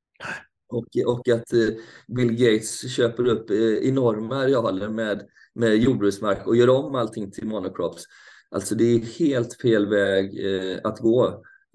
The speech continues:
Eh, men, eh, men återigen, det, där är det pengarna som styr. Det är pengarna som styr, eh, än så länge. Eh, till dess att vi, eh, kanske blir så sjuka så att det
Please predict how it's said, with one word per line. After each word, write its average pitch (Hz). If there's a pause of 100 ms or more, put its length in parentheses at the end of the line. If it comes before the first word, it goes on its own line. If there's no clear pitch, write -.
Eh, 98
men, 104
eh, 98 (220)
men 147 (120)
återigen, 143
det, 135
där 147
är 151
det 151
pengarna 123
som 113
styr. 110 (260)
Det 120
är 123
pengarna 156
som 143
styr, 120 (340)
eh, 110
än 127
så 147
länge. 120 (540)
Eh, 101
till 123
dess 113
att 101
vi, 104
eh, 98
kanske 113
blir 131
så 127
sjuka 117
så -
att 107 (200)
det 113